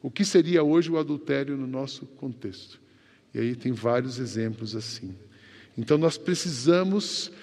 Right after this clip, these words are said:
é, entender que casamento é pra sempre, divórcio não é vontade de Deus. Existe uma possibilidade, existe, mas nós precisamos lutar pra preservar o nosso casamento. "Ah, mas meu casamento, o que que a sociedade tá dizendo?" É uma voz que todo mundo ouve.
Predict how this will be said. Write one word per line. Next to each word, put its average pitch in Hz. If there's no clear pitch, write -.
é, 160
entender 156
que 147
casamento 143
é 151
pra 156
sempre, 196
divórcio 143
não 143
é 131
vontade 127
de 117
Deus. 160
Existe 170
uma 180
possibilidade, 139
existe, 127
mas 180
nós 185
precisamos 165
lutar 151
pra 151
preservar 131
o 123
nosso 131
casamento. 107
"Ah, -
mas 196
meu 202
casamento, 196
o 196
que -
que 277
a 262
sociedade 196
tá 190
dizendo?" 175
É 180
uma 180
voz 185
que -
todo 190
mundo 190
ouve. 147